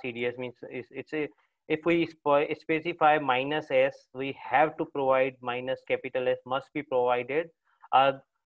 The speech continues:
uh, if other owners are going to sign, we will not go into much detail. So we have to say that, uh, for, for, uh, this ownership, we have to give, uh,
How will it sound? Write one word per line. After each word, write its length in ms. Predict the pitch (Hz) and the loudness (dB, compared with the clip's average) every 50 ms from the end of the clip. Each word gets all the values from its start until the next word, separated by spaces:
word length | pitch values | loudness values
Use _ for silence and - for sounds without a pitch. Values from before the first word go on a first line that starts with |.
| _ _ | _ _
uh, 200 | - 127 127 127 - | 2 4 4 4 4
if 180 | 170 185 185 - - _ _ _ _ _ - | 2 0 0 -2 -10 _ _ _ _ _ 2
other 300 | 143 151 143 165 170 175 | 2 4 6 6 4 4
owners 400 | 139 151 147 147 156 160 156 - | 4 2 0 2 0 0 0 2
are 180 | 156 143 143 139 | 2 2 2 2
going 300 | 127 131 135 135 139 135 - | 0 -2 -2 -2 -2 -4 -6
to 100 | 135 131 | -6 -6
sign, 320 | - - 120 113 113 113 | -4 -4 -4 -4 -4 -6
we 140 | 123 139 147 | -4 -4 -2
will 180 | 147 156 156 156 | -2 0 0 4
not 260 | 170 175 175 170 143 | 4 4 4 2 2
go 180 | 139 147 151 147 | 2 4 4 4
into 340 | 143 143 143 135 _ 139 | 4 0 -4 -10 _ -12
much 220 | 131 131 131 139 135 _ | -4 -2 -2 -2 -2 _
detail. 300 | - 127 127 - 143 139 | -12 -12 -4 -2 -2 -2
So 340 | 135 - 151 147 143 143 143 | 0 0 2 2 4 2 2
we 180 | 139 143 147 143 | 0 -2 -4 -2
have 180 | 123 139 143 139 - | -2 -2 -2 -2 -4
to 60 | 143 | -10
say 180 | - - 147 143 | -6 -4 -6 -4
that, 340 | 131 135 131 - _ - 131 | -2 -4 -6 -6 _ 0 2
uh, 440 | 123 120 117 117 113 113 110 110 107 - | 2 4 4 4 4 4 2 0 2 4
for, 320 | 127 123 120 120 123 120 117 - | 4 6 6 6 4 0 -4 -2
for, 340 | - 123 123 123 120 120 120 | 0 4 4 6 4 4 2
uh, 600 | 120 117 113 113 113 113 110 110 107 107 107 104 104 | 0 0 0 0 0 0 0 0 0 -2 -2 -4 -4
this 120 | 113 113 - - | -8 -10 -10 -6
ownership, 480 | - 123 127 135 143 143 139 - 147 135 | -6 -4 -4 -4 -6 -8 -6 -8 -10 -8
we 160 | - 131 131 123 | -8 -8 -8 -4
have 200 | 113 120 123 123 123 - | 0 0 -2 0 -2 -8
to 80 | 127 120 | -12 -8
give, 240 | 123 123 120 113 | -6 -6 -4 -2
uh, 260 | 120 120 117 113 110 | -2 0 0 0 0